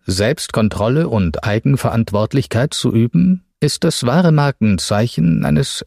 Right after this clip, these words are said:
echten Führungsgeistes. In der Psychologie spricht man, wenn man mit dem umgehen kann, was passiert, von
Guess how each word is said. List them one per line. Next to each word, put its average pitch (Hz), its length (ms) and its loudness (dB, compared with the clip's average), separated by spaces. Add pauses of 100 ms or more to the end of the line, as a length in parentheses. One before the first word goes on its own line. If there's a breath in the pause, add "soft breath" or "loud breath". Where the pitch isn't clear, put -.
echten 139 580 2
Führungsgeistes. - 1200 -2 (640)
In 135 240 2
der 117 360 2
Psychologie 165 1300 0
spricht - 640 -4
man, 123 460 2
wenn 98 240 2
man 87 280 0
mit 76 220 -4
dem 120 340 4
umgehen 117 760 2
kann, 135 480 0
was - 420 -4
passiert, 123 880 0 (160)
von 135 460 0